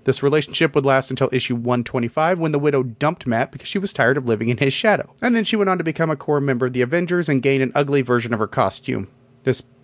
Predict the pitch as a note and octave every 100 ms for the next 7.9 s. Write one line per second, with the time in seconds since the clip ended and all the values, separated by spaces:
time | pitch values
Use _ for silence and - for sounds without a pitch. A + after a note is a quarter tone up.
0 | - - E3 E3 C3+ A2+ A#2+ C3+ C#3 A#2+
1 | B2+ C3 A#2 B2 G#2+ G#2 G2+ - C#3+ C3+
2 | - B2+ A2+ A2+ A#2 G#2 - - _ _
3 | _ _ - F#3 A#3 D3+ A#2 B2+ A#2 -
4 | C3 A#2 G#2+ - - E3+ D#3+ D3+ C#3 C3
5 | C3+ B2+ A#2 A#2 - - _ _ _ _
6 | - - G3+ F#3 A3+ G#3 G3+ - F3 D#3+
7 | F3+ D3 B2 - C#3 D3 F3+ - -